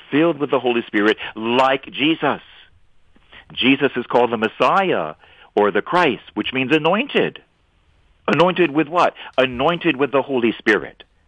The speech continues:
And so every Christ follower is also, we're like a little tiny Messiah. We are, that's why we're called Christians.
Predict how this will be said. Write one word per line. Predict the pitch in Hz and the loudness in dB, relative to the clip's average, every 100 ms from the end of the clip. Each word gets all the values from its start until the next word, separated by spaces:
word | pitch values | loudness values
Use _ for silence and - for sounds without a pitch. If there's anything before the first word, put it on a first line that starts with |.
| _ _ _ - - | _ _ _ -20 -14
And | 95 - | -14 -2
so | 113 | 2
every | 117 110 104 | 2 2 -2
Christ | - 156 170 185 - | -4 0 0 0 -2
follower | 110 101 92 87 92 | 0 2 0 0 2
is | 101 - | 0 -2
also, | - 170 214 - 123 104 95 - | 0 0 0 -4 -4 0 0 -2
we're | - 165 | -2 0
like | 269 208 - | 0 -2 0
a | |
little | 110 131 127 | 0 0 0
tiny | 208 269 294 | -2 -4 -2
Messiah. | 220 151 92 73 - - _ _ _ _ _ _ | -2 0 0 0 -4 -14 _ _ _ _ _ _
We | 117 123 | 2 4
are, | 156 185 170 _ - | 2 0 -2 _ -2
that's | 185 | 0
why | 226 | 0
we're | 160 | -2
called | 151 165 170 | 2 0 0
Christians. | 339 - - 98 123 - | -4 -2 0 -2 -2 -18